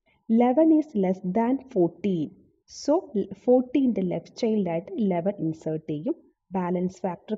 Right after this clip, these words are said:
കാൽക്കുലേറ്റ് ചെയ്തു. പ്രോബ്ലം ഇല്ല. Next, insert seven.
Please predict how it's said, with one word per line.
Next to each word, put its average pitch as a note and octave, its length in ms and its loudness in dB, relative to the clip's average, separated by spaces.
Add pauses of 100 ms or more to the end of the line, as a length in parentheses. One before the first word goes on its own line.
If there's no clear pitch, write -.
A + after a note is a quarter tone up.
കാൽക്കുലേറ്റ് E3 500 -4
ചെയ്തു. F#3 180 -4 (120)
പ്രോബ്ലം E3 420 -4
ഇല്ല. D3 120 -10 (720)
Next, C#4 220 -2 (180)
insert A3+ 460 -2 (240)
seven. E3 320 0